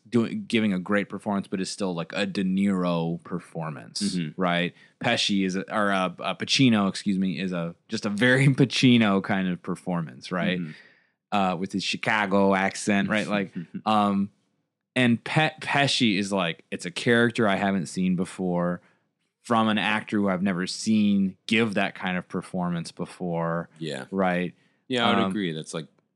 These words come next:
Speaker 1: and
Speaker 2: it's
Speaker 1: it
Speaker 2: kinda like the most interesting.
Speaker 1: and it l-, elevates the movie
Speaker 2: <clears throat>
Speaker 1: from sort of a typical, I, I think he is the thing that elevates this movie because everybody else is sort of, um,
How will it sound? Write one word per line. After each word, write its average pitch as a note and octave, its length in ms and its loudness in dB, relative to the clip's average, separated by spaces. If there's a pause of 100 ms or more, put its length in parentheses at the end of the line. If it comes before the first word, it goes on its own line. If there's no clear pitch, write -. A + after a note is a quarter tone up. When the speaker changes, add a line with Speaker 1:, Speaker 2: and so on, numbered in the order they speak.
(600)
Speaker 1:
and B2+ 60 2
Speaker 2:
it's C3 80 4
Speaker 1:
it - 60 4
Speaker 2:
kinda B2+ 100 2
like F#2+ 100 0
the F#2 80 -2
most F2+ 220 -2
interesting. D#2 920 -6
Speaker 1:
and C3 140 2
it B2+ 120 -2
l-, C#3 160 -4
elevates D3 520 6
the A2 100 2
movie G2 580 4
Speaker 2:
<clears throat> - 140 -6
Speaker 1:
from F2+ 560 0
sort G2 220 -4
of F2 100 -6
a F2 80 -6
typical, G2+ 720 -4
I, A#2+ 200 0
I C#3+ 160 2
think C3+ 240 2
he A2+ 240 6
is G2 140 0
the F2+ 100 -4
thing F2 400 -2
that D2 160 -10
elevates E2 500 -6
this - 240 -12
movie E2 480 -8
because F2 840 -2 (840)
everybody B2+ 540 6
else G#2 360 0
is F2+ 100 -6
sort F#2 260 -2
of, E2+ 120 -4 (840)
um, F2 480 -2